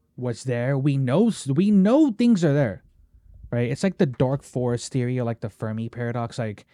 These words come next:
it, that could explain a lot of things. Like, when you're in a forest, right? Like, they, they know that there's predators, so a lot of things hide, and that's wh-, that's how we should be treating space, right? So I don't wanna say, like, everybody should be, like, fucking scared and, like,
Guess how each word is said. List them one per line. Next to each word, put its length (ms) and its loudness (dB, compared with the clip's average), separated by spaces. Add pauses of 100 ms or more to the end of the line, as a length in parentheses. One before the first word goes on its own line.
(420)
it, 140 -4
that 180 -4
could 100 -4
explain 400 -4
a 60 -4
lot 140 -4
of 80 -8
things. 180 -10
Like, 140 -8
when 100 -4
you're 120 -4
in 60 -4
a 60 -6
forest, 400 -2
right? 240 -2
Like, 200 -8
they, 200 -8
they 260 -8
know 280 -4
that 120 -4
there's 140 -6
predators, 560 -6
so 100 -6
a 20 -4
lot 200 -4
of 60 -6
things 220 -6
hide, 240 -4
and 200 -6
that's 240 -10
wh-, 260 -6 (380)
that's 160 -6
how 220 -2
we 100 2
should 220 -2
be 100 -2
treating 240 -6
space, 460 -12 (100)
right? 240 -6 (960)
So 260 -2
I 120 -2
don't 100 2
wanna 160 2
say, 500 -2
like, 280 -6
everybody 440 -4
should 200 -6
be, 180 -8
like, 300 -6
fucking 760 -12
scared 680 -4
and, 100 -4
like, 320 -8